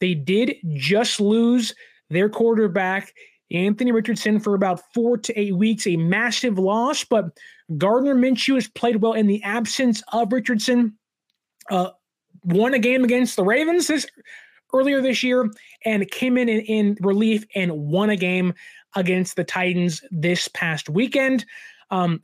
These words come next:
I like Gardner Minshew. He's got the hair flowing. The defense is playing well. They're getting takeaways. They're getting turnovers. And you add in the fact that Zach Moss has played great as their R B one,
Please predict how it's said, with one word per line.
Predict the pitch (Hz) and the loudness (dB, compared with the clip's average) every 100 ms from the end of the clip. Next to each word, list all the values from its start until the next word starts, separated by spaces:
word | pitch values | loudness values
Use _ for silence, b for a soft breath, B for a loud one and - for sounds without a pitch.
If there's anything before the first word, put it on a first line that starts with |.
| - | -6
I | 214 262 | 0 2
like | 285 262 | 2 2
Gardner | 262 269 269 | 2 2 2
Minshew. | 269 277 - 277 262 | 2 2 0 0 0
He's | |
got | 190 240 226 | 2 0 0
the | 196 | -2
hair | 202 247 247 | 0 2 0
flowing. | 214 247 247 240 | -2 -2 0 2
The | 220 | 2
defense | 202 233 240 214 | 0 0 -2 -4
is | 190 | -8
playing | - 233 220 185 156 | -6 -2 0 0 0
well. | 180 202 247 - B B | 0 2 0 -4 B B
They're | 170 | -2
getting | 160 214 240 | 0 0 2
takeaways. | 220 233 226 226 220 220 220 - _ _ 170 | 0 -2 0 0 2 2 0 -4 _ _ -4
They're | 165 | -2
getting | 196 220 226 | 0 0 0
turnovers. | 226 226 220 196 214 208 - | 0 0 0 0 0 -2 -2
And | 233 277 285 | -2 0 0
you | 277 277 | -2 -4
add | 214 233 | -4 0
in | 233 | 0
the | 214 | 0
fact | 220 202 196 | -2 -4 -6
that | 170 151 | -8 -6
Zach | 147 190 202 185 | -2 -2 -2 -2
Moss | 190 185 175 - | 0 -2 -4 -4
has | 175 170 | -4 -4
played | - - 170 151 - | -6 -4 -4 -4 -12
great | - 247 262 180 - - B B B - | -10 -4 -2 -4 -8 -12 B B B -6
as | 202 208 170 | -2 -2 0
their | 190 196 | -2 -2
R | 175 196 | -2 0
B | 185 | 0
one, | 175 165 220 220 | 0 0 0 -2